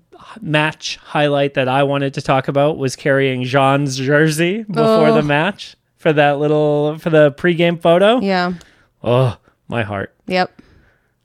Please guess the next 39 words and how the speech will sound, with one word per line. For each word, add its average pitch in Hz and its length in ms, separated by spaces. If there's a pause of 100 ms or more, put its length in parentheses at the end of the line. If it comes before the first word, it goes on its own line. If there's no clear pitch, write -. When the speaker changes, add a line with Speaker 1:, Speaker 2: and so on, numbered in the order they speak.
Speaker 1:
Um, 110 680 (260)
the 151 300
other 170 420
thing 185 300
that 185 120
I 170 80
wanted 175 380
to 175 460
call 180 260
out 190 340
was 180 200
that 160 160
we 165 120
got 165 180
a 143 180
classic 160 760
Mad 190 420
Maxi, 214 640 (240)
uh, 202 720 (400)
angry 202 400
at 196 120
the 190 100
ref 170 400
Speaker 2:
Mm-hmm. 233 280
Speaker 1:
the 202 80
whole 208 180
match, 233 360
as 156 160
opposed 165 400
to 160 220
angry 165 520
for 160 240
not 196 140
Speaker 2:
At 175 60
Speaker 1:
being 165 160
subbed 156 260
in. 208 200
Speaker 2:
Yeah. 240 240
<laughs> 349 200